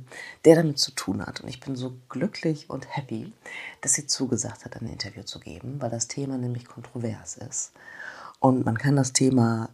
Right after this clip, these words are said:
durchaus ern-, äh, durchaus kontrovers diskutieren. Das wird aber heute in dieser Folge nicht passieren, sondern in dieser Folge habe ich Özlem den Raum gegeben, ihre Geschichte zu erzählen,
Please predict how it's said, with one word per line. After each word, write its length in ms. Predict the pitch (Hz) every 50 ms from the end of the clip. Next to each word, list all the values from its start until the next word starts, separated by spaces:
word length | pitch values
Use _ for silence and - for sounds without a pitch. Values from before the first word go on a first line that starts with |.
| _ -
durchaus 500 | - - 190 - - - - 117 117 - -
ern-, 420 | - 127 127 127 123 120 120 - -
äh, 120 | - 127 127
durchaus 540 | 123 156 175 151 - - - 120 117 - -
kontrovers 760 | - - 120 113 - - 117 107 113 113 - 127 123 - -
diskutieren. 840 | - 120 - - - 110 - - - - - 113 113 135 175 190 - - - - - - - - - - - - - _
Das 200 | - 156 - -
wird 120 | - -
aber 200 | 135 131 131 123
heute 200 | 123 131 131 123
in 80 | 120 123
dieser 220 | 120 120 120 120
Folge 260 | 123 - 123 123 120
nicht 200 | 117 117 - -
passieren, 520 | - - 117 - - - 127 120 117 117 117
sondern 220 | 120 120 123 120
in 140 | 123 123 131
dieser 260 | 139 147 143 143 135
Folge 580 | 135 - - 123 123 120 120 120 120 120 120 120 - - - - - - - -
habe 240 | 120 117 120 117 113
ich 240 | - - - -
Özlem 480 | - 131 - - 120 120 120 120 117 120
den 160 | - 110 110
Raum 380 | 110 - 113 117 127 123 127 127
gegeben, 680 | 123 123 123 - - 113 110 107 110 113 117 113 113 - - - - - - - _ _ _ _ _
ihre 400 | - 160 147 151 151 143 - 127
Geschichte 440 | 120 117 - - - 117 - - -
zu 120 | - - -
erzählen, 460 | - - _ - - - - 101